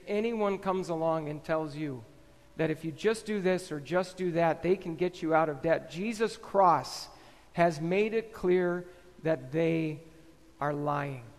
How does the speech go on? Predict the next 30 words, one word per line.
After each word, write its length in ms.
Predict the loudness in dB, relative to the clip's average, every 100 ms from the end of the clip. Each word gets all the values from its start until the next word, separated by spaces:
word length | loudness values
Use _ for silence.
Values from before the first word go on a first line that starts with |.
| -20 -20 -20 -20 -20 -20 -20 -20 -20 -20 -20 -20 0
Once 300 | 4 4 4
you 140 | -2 0
know 200 | 2 2
how 140 | 0
to 120 | 0
spell 500 | -2 0 2 2 -4 -16 -20 -20 -8
J 200 | 2 4
E 300 | 4 2 2
S 240 | 2 0 -2
U 180 | 2
S, 420 | 4 2 -2 -12 -18 -20 -20 -20 -20 -4 6
anything 500 | 8 8 4 2 2
that 160 | 2
you 80 | 2
might 200 | 2 2
spell 280 | 6 8 8
after 320 | 8 6 4
that 180 | 4 4
is 120 | 2
completely 560 | -2 -4 -4 -2 -2 0
obsolete. 720 | 2 2 0 0 0 -2 -8 -20 -20 -20 -20 -20 -20 -20 _ -20 -20 -20 -20 -20 -20 -10
Why? 300 | 2 6 6
Because 500 | 4 0 4 4 2 -2
everything 640 | 0 0 -2 -4 -2 0
that 120 | 0 0
had 480 | -2 2 2 4
been 180 | 2 0
spelled 360 | 0 2 2 2
before 380 | 0 6 6 6
that, 300 | 2 -2